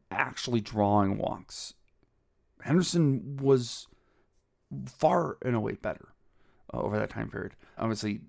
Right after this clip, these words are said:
I think getting intentionally walked so much is a different testament to Bonds' skill and to, obviously, his spot in the batting order. But, but Henderson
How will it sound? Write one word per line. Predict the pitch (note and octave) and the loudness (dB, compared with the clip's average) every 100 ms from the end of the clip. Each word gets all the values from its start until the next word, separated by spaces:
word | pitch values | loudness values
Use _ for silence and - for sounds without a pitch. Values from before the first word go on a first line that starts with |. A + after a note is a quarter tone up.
| - _ _ - | -20 _ _ -6
I | A#2 | -4
think | G#2 G#2+ | -2 0
getting | G#2+ G#2 | 2 2
intentionally | G2+ G#2+ G2+ G2 | 0 -2 -4 0
walked | G#2 G#2 | 0 0
so | - | -2
much | G2+ - - | -2 -2 -6
is | G2+ | -6
a | |
different | G2+ - - D3 C3 | -2 4 4 4 -2
testament | A2 - F#2+ F#2+ _ - - - - - | -6 -8 -8 -8 _ -20 -20 -20 -20 -16
to | - B2 G#2+ G#2 G2+ | 0 4 6 4 2
Bonds' | G#2 G#2 G2+ F#2+ - - - _ _ _ | 0 2 2 0 -6 -10 -12 _ _ _
skill | - - B2 A2 - | -10 2 6 6 4
and | B3 F3+ F#3 | 0 -2 0
to, | F3 | 2
obviously, | C3 G#2+ A#2+ | 2 0 -4
his | G#2+ - _ _ _ _ | -6 -10 _ _ _ _
spot | - - A#2 - | -12 -4 -4 -2
in | - | -8
the | - | -4
batting | A2 G#2 A2 | -2 0 0
order. | G#2 G#2+ A2+ - - - - | 0 -2 -4 -8 -20 -12 -6
But, | B2 A#2+ A2 A2 - - - _ _ _ _ _ _ _ _ | 4 6 6 2 -6 -20 -20 _ _ _ _ _ _ _ _
but | E3 | 2
Henderson | B2+ C#3+ A3 - F#3 D3 | 4 6 4 4 2 2